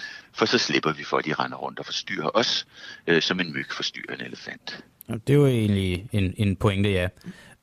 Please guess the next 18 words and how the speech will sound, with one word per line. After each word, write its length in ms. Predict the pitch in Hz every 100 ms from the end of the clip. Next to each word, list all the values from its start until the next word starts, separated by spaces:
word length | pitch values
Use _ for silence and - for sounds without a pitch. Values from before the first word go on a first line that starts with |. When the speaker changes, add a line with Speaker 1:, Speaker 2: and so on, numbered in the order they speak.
| 170 160
Speaker 2:
Øhm, 460 | 127 98 95 92 - _
så 120 | - 123
bare 160 | 127
lige 100 | 135
her 80 | 131
til 120 | 107
sidst, 240 | - 110 -
så 180 | 117
lad 60 | 127
os 100 | 117
lade 80 | 139
være 60 |
med 140 | 123 123
at 200 | 107 98
se 280 | - 104 95
mere 240 | 101 113
bagud, 520 | 110 135 123 107 107
øh, 400 | 90 92 92 87